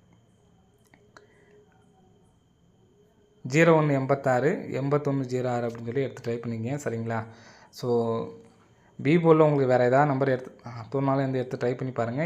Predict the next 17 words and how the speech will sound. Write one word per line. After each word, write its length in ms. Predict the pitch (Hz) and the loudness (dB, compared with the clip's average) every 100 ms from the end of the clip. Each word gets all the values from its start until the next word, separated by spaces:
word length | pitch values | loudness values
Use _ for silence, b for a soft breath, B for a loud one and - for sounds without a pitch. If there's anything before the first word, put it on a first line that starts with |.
| 135 | -2
ஏ 120 | 135 151 | 0 -2
சி 140 | 151 151 | -2 -4
பதினாறு 400 | 120 123 135 139 | -2 -2 -2 -2
அப்படிங்கிற 260 | 123 117 110 | -4 -6 -6
நம்பர் 260 | 117 - | -8 -8
தனியா 240 | 117 117 120 | -10 -8 -8
எடுத்து 220 | 113 - | -10 -10
ட்ரை 120 | 117 113 | -6 -6
பண்ணி 200 | 113 107 | -8 -10
பாருங்க, 260 | 104 107 | -10 -10
சரிங்களா? 360 | 104 107 107 107 107 b b - | -10 -10 -6 -6 -8 b b -6
வரதுக்கான 480 | 113 127 120 120 117 | -4 -2 -4 -6 -6
சான்ஸ் 320 | 120 117 - | -8 -8 -10
இருக்கு. 240 | 110 131 185 - B B B B | -10 -4 -4 -6 B B B B
நம்ம 180 | - 120 | -8 -6
சொன்ன 240 | 120 135 165 | -2 2 2
நம்பர்ல 360 | 156 143 143 | 4 4 4